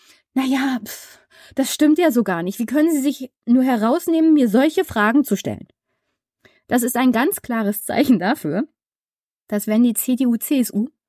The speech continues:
wieder an der Regierung ist, dass sich nichts ändern wird.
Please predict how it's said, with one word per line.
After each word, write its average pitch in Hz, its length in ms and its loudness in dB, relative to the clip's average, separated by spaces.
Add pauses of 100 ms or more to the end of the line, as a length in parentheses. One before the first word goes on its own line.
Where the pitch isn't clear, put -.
wieder 285 380 4
an 233 100 2
der 240 140 4
Regierung 254 420 4
ist, - 300 -16
dass 233 160 0
sich - 260 -4
nichts 254 640 4
ändern 220 400 2
wird. 147 260 -12